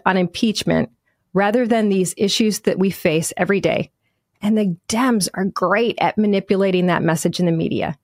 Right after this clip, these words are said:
The media is on their side. Let the people vote him out and permanently get rid of him.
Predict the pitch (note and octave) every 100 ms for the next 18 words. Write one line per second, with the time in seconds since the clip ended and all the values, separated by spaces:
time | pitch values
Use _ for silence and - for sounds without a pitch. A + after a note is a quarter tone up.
0 | _ G3+ A#3 D4 C#4+ G3 G3+ A3+ B3 A3+
1 | - B3 G#3+ C3 - _ _ _ _ _
2 | _ F3 F#3 G3 G#3+ - - _ A3 -
3 | - F#3 F#3 F3+ E3 _ - F#3 E3+ F#3
4 | D#3 E3 - - F3+ - F3 F3 E3 E3+
5 | F3 - E3+ - - -